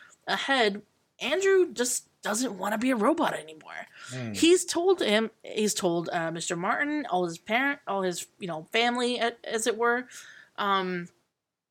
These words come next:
Speaker 1: and people he's met from the factory, other, other robot people who, for whatever reason, don't have this magical ability to become more human-like, uh, that he, he doesn't wanna be a robot anymore.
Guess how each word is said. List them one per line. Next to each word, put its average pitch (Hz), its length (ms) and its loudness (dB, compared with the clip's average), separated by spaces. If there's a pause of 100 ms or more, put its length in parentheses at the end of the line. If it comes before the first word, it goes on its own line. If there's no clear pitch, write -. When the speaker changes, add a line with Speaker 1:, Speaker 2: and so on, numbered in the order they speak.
(240)
Speaker 1:
and 254 240 0
people 247 240 0
he's 202 220 -2
met 196 180 0
from 170 180 -8
the 165 100 -10
factory, 175 800 -6
other, 190 360 0
other 190 180 -2
robot 175 440 -2
people - 440 -12 (340)
who, 220 340 4 (360)
for 247 200 -2
whatever 247 300 6
reason, 180 560 0
don't 190 280 4
have 196 260 0
this 185 200 -4
magical 180 440 0
ability 175 380 0
to 170 100 -6
become 175 260 -2
more 165 240 -4
human-like, 175 840 -4 (420)
uh, 208 200 4
that 226 100 -2
he, 226 200 -6
he 240 120 -2
doesn't 262 300 0
wanna 214 220 0
be 208 100 0
a 202 40 2
robot 202 260 0
anymore. 123 320 -14